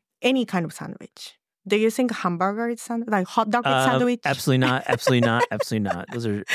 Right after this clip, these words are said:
Speaker 2: not sandwiches, but that's okay.
Speaker 1: I love fruit sundae.
Speaker 2: Yes.
Speaker 1: Japanese, um, like,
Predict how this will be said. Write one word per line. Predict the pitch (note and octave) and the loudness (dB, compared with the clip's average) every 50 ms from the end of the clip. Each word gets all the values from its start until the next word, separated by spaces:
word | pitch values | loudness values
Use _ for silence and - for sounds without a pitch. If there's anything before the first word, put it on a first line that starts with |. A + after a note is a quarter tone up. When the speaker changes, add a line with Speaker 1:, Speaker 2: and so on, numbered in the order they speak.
| - B4 - | 0 2 2
Speaker 2:
not | C3 C3 A2+ - | 2 0 0 -2
sandwiches, | - A2+ G2 G2 F#2+ - F2 F2 - | -2 -4 -4 -4 -4 -6 -8 -6 -4
but | - | 0
that's | D3+ D3 C#3 - | 0 0 2 0
okay. | A2+ - F#2+ F2 D#2+ A2 - - - - | -2 -4 -4 -10 -10 -12 -16 -18 -10 -4
Speaker 1:
I | - A3+ A#3+ B3 C4 C4+ C#4+ D4+ D#4+ D4+ - - | -2 0 2 2 2 2 0 0 0 -2 -4 -6
love | - G3+ G3+ G3 F#3+ F#3+ F#3 F3+ F3 F3 E3 D#3+ - - - _ - | -4 0 2 2 4 4 4 4 4 2 0 -2 -4 -8 -14 _ -10
fruit | - - G3+ F#3+ F#3 G3 - | -4 0 2 2 2 0 -2
sundae. | - - - E3+ D#3+ E3+ E3+ F#3+ G3+ A#3 C4 C4 _ _ _ _ _ - | -6 -4 -4 -2 -2 0 0 0 0 0 -2 -6 _ _ _ _ _ 0
Speaker 2:
Yes. | C3+ C3+ B2 A2 - - - - - - | 2 2 2 2 0 -4 -6 -6 -2 0
Speaker 1:
Japanese, | A3 F#3 F#3 F#3+ - G3+ G3+ G3+ G#3 G#3 G3+ G#3 G3+ G3+ F#3+ - - | 0 0 0 0 0 0 0 2 2 2 2 2 2 0 0 -2 -4
um, | - G3 F#3 F3+ F3 E3+ E3+ E3+ E3 E3 - | -4 -2 -2 0 -2 -2 -2 -4 -4 -6 -4
like, | F#3 F3 E3+ E3 E3 D#3+ D#3 - - _ | -4 -4 -2 -2 -4 -6 -8 -12 -20 _